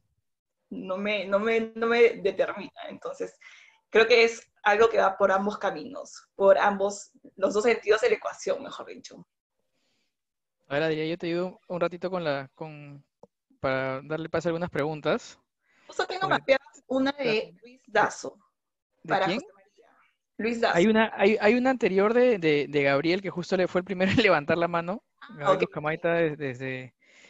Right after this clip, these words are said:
Speaker 2: desde Cusco. A ver, de pronto, una
Speaker 1: Dale.
Speaker 2: pregunta por, o sea, ya no, para que no respondan todos, sino, a ver, entre, hagan a la seca, a ver quién, quién responde de los panelistas. Porque también está, además de la que dice Sadri, también está, hay una pregunta de Daniel Mora.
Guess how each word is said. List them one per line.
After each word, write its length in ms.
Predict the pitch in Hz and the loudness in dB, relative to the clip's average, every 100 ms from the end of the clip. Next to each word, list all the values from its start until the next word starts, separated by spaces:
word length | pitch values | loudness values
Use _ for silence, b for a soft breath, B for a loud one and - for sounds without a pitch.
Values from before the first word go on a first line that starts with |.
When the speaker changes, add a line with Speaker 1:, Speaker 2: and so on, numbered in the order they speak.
| b _ | b _
Speaker 2:
desde 260 | 147 139 135 | -6 -4 -2
Cusco. 320 | 170 - 208 | -2 2 2
A 180 | 196 170 | 6 4
ver, 140 | 175 | 6
de 100 | 170 | 2
pronto, 460 | 185 208 220 220 262 - _ _ | 2 0 4 2 0 -18 _ _
una 260 | 214 208 | -4 2
Speaker 1:
Dale. 60 | - | 4
Speaker 2:
pregunta 640 | 185 196 202 214 214 214 233 - | 4 2 2 4 6 4 0 0
por, 800 | 208 202 180 160 151 139 135 | 4 6 6 6 4 2 -2
o 80 | 160 - _ - | -6 -20 _ -8
sea, 120 | 156 147 | -2 2
ya 120 | 180 | 2
no, 100 | 196 | 0
para 260 | - - 147 | -4 -4 -2
que 100 | 160 | 0
no 120 | 170 | 0
respondan 360 | 190 208 196 190 | 0 0 -2 0
todos, 260 | 196 202 | 0 0
sino, 220 | 190 160 165 | -2 -4 0
a 60 | 160 | 0
ver, 140 | 170 | -2
entre, 380 | 175 180 170 151 | -4 -4 -2 -2
hagan 580 | 165 170 170 170 170 170 | -4 -8 -10 -14 -18 -14
a 100 | 160 | -8
la 100 | 147 | -8
seca, 260 | - 165 156 | -4 -4 -2
a 40 | |
ver 100 | 147 | -2
quién, 220 | 165 160 160 | -4 -12 -12
quién 200 | 165 160 | -12 -10
responde 640 | 160 170 156 156 156 156 | -6 -6 -6 -4 -4 -6
de 220 | - 156 143 | -10 -12 -8
los 200 | 135 127 | -6 -6
panelistas. 720 | 139 135 139 147 180 240 - _ b b b b - | -8 -8 -8 -6 -6 -6 -12 _ b b b b -10
Porque 200 | 135 127 | -8 -6
también 260 | 131 151 | -6 -6
está, 760 | 156 - 151 151 151 151 151 160 | -10 -2 0 2 2 0 -2 -6
además 240 | 143 139 156 | -10 -8 -6
de 40 | |
la 60 | 160 | -6
que 100 | 139 | -6
dice 180 | 143 160 | -8 -6
Sadri, 320 | 151 151 151 | -6 -4 -6
también 220 | 143 139 | -10 -14
está, 260 | 139 147 143 | -10 -6 -4
hay 100 | 143 | -6
una 100 | 147 | -8
pregunta 240 | 143 139 | -14 -8
de 100 | 147 131 | -6 -6
Daniel 600 | 127 156 156 156 156 165 | -8 -10 -8 -8 -10 -8
Mora. 500 | 165 160 160 165 | -4 -2 -2 -4